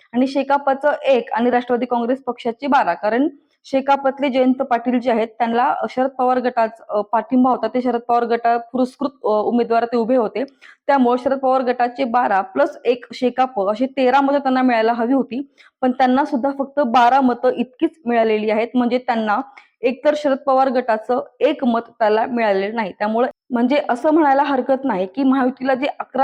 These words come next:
एक्स्ट्राची मतं मिळालेली आहेत, त्यातली पाच ते सहा जी मतं आहेत, ती काँग्रेसकडनं, एक ते दोन मत हे शरद पवार गटाकडनं आणि, अ, दोन तीन मतं हे श-, अ,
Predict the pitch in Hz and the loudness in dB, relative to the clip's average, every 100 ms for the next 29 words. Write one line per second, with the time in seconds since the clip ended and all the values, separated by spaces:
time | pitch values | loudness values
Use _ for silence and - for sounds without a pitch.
0 | 262 254 - - 277 302 262 262 262 247 | 0 -4 -6 -2 0 2 0 2 0 2
1 | 220 226 226 214 214 220 262 269 233 247 | 2 0 -2 -2 -4 -4 -6 -2 -2 0
2 | 277 277 262 269 269 247 269 247 247 254 | -4 -4 -2 0 0 0 0 0 0 -2
3 | 240 262 254 226 226 254 - 247 254 330 | -2 -6 -4 -2 -2 -4 -2 -2 -2 -4
4 | _ - _ _ - 254 - 294 254 285 | _ -20 _ _ -2 -2 -2 -4 0 2
5 | 294 277 277 285 277 277 294 285 262 247 | 2 0 0 -2 -2 -2 -2 0 0 -2
6 | 240 226 226 208 233 311 _ _ - 240 | -4 -2 -4 -4 -4 -6 _ _ -4 0
7 | 262 - 208 220 220 262 277 277 294 247 | 0 2 4 4 2 2 2 2 2 2
8 | 240 277 277 277 - 202 | 0 0 -2 -4 -4 -2